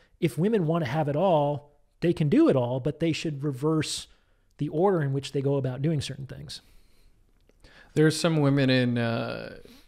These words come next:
Speaker 2: Japan who the term is O L, office lady.
Speaker 1: Uh-huh.
Speaker 2: So they're,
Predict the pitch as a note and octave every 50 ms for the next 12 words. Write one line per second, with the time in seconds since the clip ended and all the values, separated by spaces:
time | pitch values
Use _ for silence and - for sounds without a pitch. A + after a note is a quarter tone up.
0 | - D#3 D3 D3+ A#2+ - C3 B2 B2+ B2+ B2 A#2 A#2 A2+ A#2 A#2+ A#2 A#2 A#2+ -
1 | - - _ _ _ _ _ _ _ _ _ E3 C3+ C3+ B2 - C3 B2 B2 A#2+
2 | A2 B2+ - - C#3+ C3+ C3+ B2+ B2+ B2 A#2+ B2 B2+ B2+ - - - C#3 A#2 -
3 | - B2+ - - - B2 A2+ A#2 A#2 A#2+ B2 C3+ C#3+ - _ _ _ _ _ _
4 | - C#3+ A2 G#2+ B2+ C3+ D#3+ - C3+ B2 B2+ A#2+ A#2+ A#2+ A2+ A2+ A2+ A2+ A2+ C3
5 | -